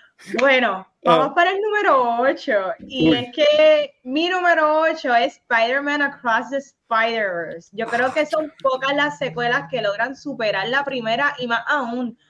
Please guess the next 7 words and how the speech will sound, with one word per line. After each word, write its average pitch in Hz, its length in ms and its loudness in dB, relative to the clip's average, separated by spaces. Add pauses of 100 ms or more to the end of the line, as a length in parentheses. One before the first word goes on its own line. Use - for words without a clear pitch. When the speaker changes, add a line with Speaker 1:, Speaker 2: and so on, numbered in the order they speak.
(120)
Speaker 1:
cuando 233 260 0
la 208 180 0
primera 202 600 -2
es 233 100 -4
ganadora 202 560 -2
del 233 260 -2
Oscar 202 600 -4